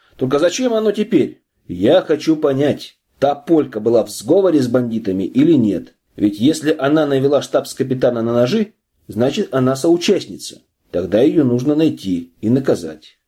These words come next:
Надо тех троих расспросить, что в следственной тюрьме. Я поеду туда завтра, сегодня перекур. Составишь мне компанию.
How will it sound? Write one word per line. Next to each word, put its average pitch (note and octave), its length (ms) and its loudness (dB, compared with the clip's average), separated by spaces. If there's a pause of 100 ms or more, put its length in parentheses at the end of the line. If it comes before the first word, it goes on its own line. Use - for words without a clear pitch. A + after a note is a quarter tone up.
Надо D3+ 320 -2
тех D#3+ 220 -2
троих E3+ 320 0
расспросить, A2 520 -2
что - 240 -6
в - 60 -8
следственной A#2+ 380 -2
тюрьме. A2+ 440 -2 (160)
Я E3+ 200 0
поеду G3 420 0
туда A2 260 -2
завтра, E2+ 440 -4
сегодня D3 400 2
перекур. B2+ 520 -2 (160)
Составишь G#3 480 0
мне E3+ 100 -2
компанию. F#2+ 720 -4